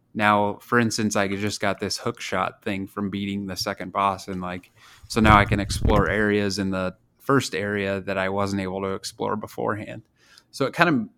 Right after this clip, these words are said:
like, makes it fresh, and each, it's, uh, procedurally generated. So, like, each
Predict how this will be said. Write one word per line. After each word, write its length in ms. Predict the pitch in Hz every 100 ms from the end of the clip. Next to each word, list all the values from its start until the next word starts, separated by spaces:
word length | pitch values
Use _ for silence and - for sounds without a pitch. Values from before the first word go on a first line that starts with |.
| _ -
like, 320 | 113 - - _ -
makes 260 | 117 113
it 120 | 104 104
fresh, 420 | 113 113 120 -
and 120 | - 113
each, 500 | 123 123 - - _ _ _ _ _ -
it's, 240 | 113 -
uh, 240 | 110 101 101
procedurally 680 | - - 117 107 104 104 98
generated. 640 | 101 98 110 113 117 113
So, 180 | - 104
like, 200 | 101 101
each 420 | - 110 101 -